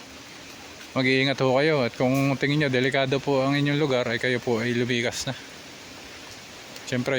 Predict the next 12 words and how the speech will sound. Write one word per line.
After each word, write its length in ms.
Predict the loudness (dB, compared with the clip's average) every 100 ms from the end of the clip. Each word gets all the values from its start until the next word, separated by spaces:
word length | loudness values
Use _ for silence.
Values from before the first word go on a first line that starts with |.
| 2
yung 80 |
inyong 240 | 2 2 2
mga 140 | 2 2
alagang 320 | 0 0 0
hayop, 320 | 0 2 0 -2
ay 160 | -2 -2
i-secure 480 | -2 -4 -2 0 2
nyo 160 | 2
rin. 240 | 2 0 -2 -6 -14 -14 -14 -14 -14 -14 -14 -14 -14 -8
Ah, 320 | -4 -2 0
wag 160 | 0 0
nyong 720 | 2 2 4 2 2 0 -2